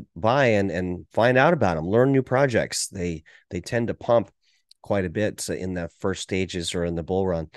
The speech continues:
So I'm looking for the markets news brokers. What does this thing do?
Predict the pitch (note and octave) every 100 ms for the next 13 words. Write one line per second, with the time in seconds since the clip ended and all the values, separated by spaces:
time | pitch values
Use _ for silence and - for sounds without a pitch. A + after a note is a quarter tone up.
0 | - - - A2 G#2+ D#3+ F#3 - B2+ A#2
1 | G#2+ G2+ F#2+ F#2 F2 G2 _ _ _ _
2 | _ - G#2+ G2 - - G2+ G2 F#2+ F#2+
3 | - - F#2 F#2+ - F#2 F2 F2+ F#2+ F#2
4 | E2 F2+ - - D#2 D#2 G#2 G#2+ G2+ G2